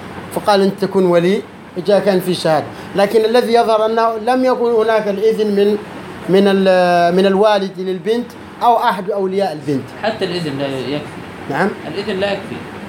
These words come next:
Speaker 1: نعم.
Speaker 2: الولي الأب.
Speaker 1: أيوة.
Speaker 2: إن لم يوجد الأب، الابن.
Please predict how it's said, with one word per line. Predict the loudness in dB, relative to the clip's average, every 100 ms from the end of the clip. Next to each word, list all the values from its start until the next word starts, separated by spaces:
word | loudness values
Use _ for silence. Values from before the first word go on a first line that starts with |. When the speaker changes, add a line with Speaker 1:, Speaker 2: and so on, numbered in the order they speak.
| -8 -4
Speaker 1:
نعم. | -4 -6 -4
Speaker 2:
الولي | 0 2 2 0 0
الأب. | 2 0 -4 -12 -12 -4
Speaker 1:
أيوة. | 0 2 2
Speaker 2:
إن | 2
لم | 2 2
يوجد | 0 -2
الأب، | 0 2 0 -4 -16 -18 -18 -18 -16 -14 -8
الابن. | -2 -2 -2